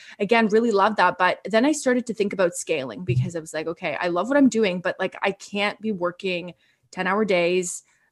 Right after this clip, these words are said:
going from home to home," uh, 'cause I was exhausted. Um, and so what I started to see was that this passion for coaching and mentoring was, like, kind of brewing inside of me. Um,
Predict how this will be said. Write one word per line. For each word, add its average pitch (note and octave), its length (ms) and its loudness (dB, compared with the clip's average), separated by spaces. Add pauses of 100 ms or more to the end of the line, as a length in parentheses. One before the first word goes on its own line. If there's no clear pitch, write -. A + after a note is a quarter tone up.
going E3+ 200 -2
from G3+ 160 -6
home G3+ 160 -2
to G#3 140 -6
home," F3 500 -2 (320)
uh, E3 220 -2
'cause - 200 -14
I F3+ 80 -2
was E3+ 140 -8
exhausted. D3+ 680 -6 (160)
Um, F3 460 -4
and G3+ 240 -2
so F#3+ 640 4 (340)
what A3 240 2
I A3 60 4
started C4+ 380 0
to C#4+ 100 0
see A#3+ 380 -2
was F#3+ 240 0
that F3+ 400 2 (360)
this G3 280 -2
passion A3+ 400 2
for A#3+ 120 -4
coaching F#3 800 -6
and F3+ 220 -2
mentoring E3 680 -6
was, F3+ 220 -6
like, D#3+ 260 -4 (220)
kind F#3+ 220 -2
of F#3+ 140 -4
brewing F3+ 380 -2
inside E3+ 480 -4
of F3+ 100 -6
me. E3+ 320 -8 (540)
Um, F#3 340 0